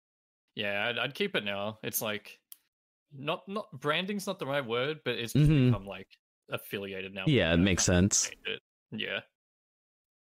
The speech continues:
Speaker 2: So what, what is your living situation like right now?
Speaker 1: Uh, right now, I just live with my family. Um, I live with my brother, who's, uh,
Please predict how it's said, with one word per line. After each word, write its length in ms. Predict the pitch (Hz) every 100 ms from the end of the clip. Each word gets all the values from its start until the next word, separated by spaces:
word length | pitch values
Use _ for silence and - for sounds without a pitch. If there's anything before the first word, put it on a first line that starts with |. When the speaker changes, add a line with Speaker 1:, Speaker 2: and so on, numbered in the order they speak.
| _
Speaker 2:
So 60 | 123
what, 300 | 135 160 -
what 180 | 127 165
is 120 | 151
your 120 | 135
living 360 | 113 110 104 98
situation 580 | - 101 95 92 - 90
like 220 | 87 -
right 160 | 87
now? 320 | 87 90 90 90 - - _ _ _ _ _ _ _ _ _ _ - -
Speaker 1:
Uh, 380 | 123 127 131 131
right 140 | 131
now, 120 | 175 170
I 60 |
just 220 | 139 143 131
live 440 | 123 127 135 131
with 320 | 127 117 113 -
my 120 | 107
family. 500 | - 104 110 117 120 - _ -
Um, 540 | 107 104 104 104 104 - _
I 340 | 113 110 110 110
live 180 | 117 113
with 220 | 113 113 - - _
my 360 | 113 107 107 104 _ _
brother, 500 | 120 113 127 156 170 -
who's, 480 | 127 120 120 113 - _ _ _ _ _ _ _ _ _ -
uh, 400 | 110 107 104